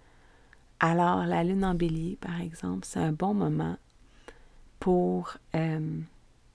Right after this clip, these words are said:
croire en toi, croire que t'es capable.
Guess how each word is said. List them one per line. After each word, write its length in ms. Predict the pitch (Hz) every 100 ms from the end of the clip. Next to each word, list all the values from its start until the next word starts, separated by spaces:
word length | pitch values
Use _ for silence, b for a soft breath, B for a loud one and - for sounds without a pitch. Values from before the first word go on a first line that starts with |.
| _ - - - - - - - - _
croire 340 | - - 170 156
en 60 |
toi, 260 | 147 - 143 - _ - _ _ - - - -
croire 240 | - 165 156
que 100 | 160
t'es 140 | -
capable. 440 | - 156 - 143